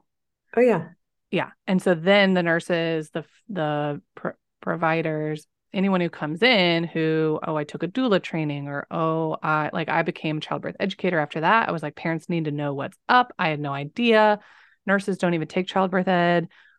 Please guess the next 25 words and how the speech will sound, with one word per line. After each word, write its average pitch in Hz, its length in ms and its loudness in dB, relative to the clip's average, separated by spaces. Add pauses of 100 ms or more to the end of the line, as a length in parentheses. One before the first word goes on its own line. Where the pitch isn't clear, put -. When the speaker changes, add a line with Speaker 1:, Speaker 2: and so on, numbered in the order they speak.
(200)
Speaker 2:
I 170 120 2
learned 165 260 0
so 160 160 -2
much 160 300 0
in 208 100 -2
my 165 100 -2
childbirth 160 380 -4
ed 151 140 -10
training. 240 380 0
And 185 100 -2
I 160 40 0
loved 156 440 -2
that, 160 280 -2 (400)
um, 160 440 -10 (840)
the 185 120 2
connections 165 640 -2
that 165 120 2
I 160 100 -2
made 151 300 -4
to - 140 -8
all 156 180 -4
of 151 120 -8
the, 147 380 -4 (640)
you 202 100 -4
know, 139 260 -4